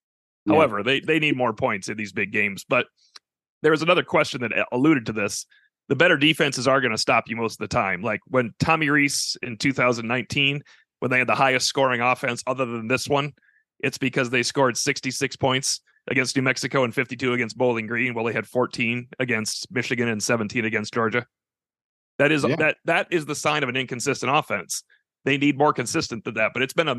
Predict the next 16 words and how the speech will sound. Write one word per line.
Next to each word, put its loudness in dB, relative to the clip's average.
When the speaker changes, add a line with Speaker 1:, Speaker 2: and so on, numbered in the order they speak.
Speaker 2:
it's -8
been -4
many 2
years -2
since -4
you -6
saw 2
a 0
consistent -4
offense -4
here -2
that -6
could -10
score -2
against -6
anybody. -10